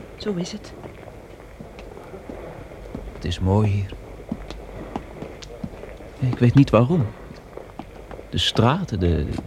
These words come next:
Speaker 2: de huizen. Dat licht. En de rust vooral.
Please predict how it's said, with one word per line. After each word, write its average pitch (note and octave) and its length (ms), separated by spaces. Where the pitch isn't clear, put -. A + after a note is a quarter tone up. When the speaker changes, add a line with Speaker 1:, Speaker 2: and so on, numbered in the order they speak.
Speaker 2:
de - 80
huizen. C3+ 540
Dat - 180
licht. F3 440
En G2 80
de F#2+ 100
rust C#3+ 300
vooral. E2 280